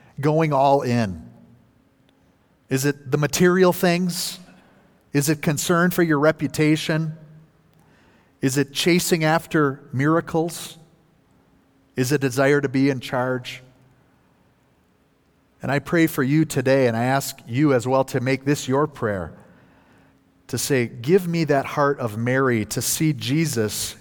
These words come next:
as King and worship him with all that I am."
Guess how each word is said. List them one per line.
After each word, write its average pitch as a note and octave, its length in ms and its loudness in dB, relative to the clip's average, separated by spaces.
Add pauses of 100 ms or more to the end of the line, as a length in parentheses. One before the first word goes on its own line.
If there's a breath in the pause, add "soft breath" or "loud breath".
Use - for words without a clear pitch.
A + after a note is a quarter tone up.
as B2 260 -2
King G#2+ 540 -4 (500 loud breath)
and A2 160 -4
worship B2+ 340 -2
him C3 140 -2
with A#2 160 -4
all A#2 160 -2
that A2+ 140 -2
I G#2+ 80 -4
am." G#2 320 -4